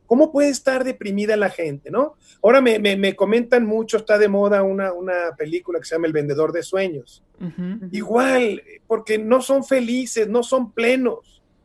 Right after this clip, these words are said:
Speaker 1: No tiene que ver necesariamente con el logro, resultado económico o deportivo o material. Hay algo interno que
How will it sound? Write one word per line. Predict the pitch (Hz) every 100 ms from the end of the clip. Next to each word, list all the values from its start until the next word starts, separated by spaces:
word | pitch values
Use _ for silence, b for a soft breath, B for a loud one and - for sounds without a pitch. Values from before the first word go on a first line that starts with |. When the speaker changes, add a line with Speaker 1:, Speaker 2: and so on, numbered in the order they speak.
| _ _ -
Speaker 1:
No | 240
tiene | 240 277 277
que | 269
ver | 254 254
necesariamente | 247 202 233 240 226 214 220
con | 214 185
el | 175
logro, | 190 214 220
resultado | 208 196 175 151 - 196 196 196 196 190 - _ _ -
económico | 160 170 165 185 196 196 196 190
o | 190 196 - 165 165
deportivo | 156 147 151 135 - 190 180 185 180 185 165
o | 156
material. | 151 143 139 135 135 113 - _ _ - _ - - -
Hay | 226 214
algo | 226 220 208
interno | 220 196 - 196 170 160
que | 151 151 151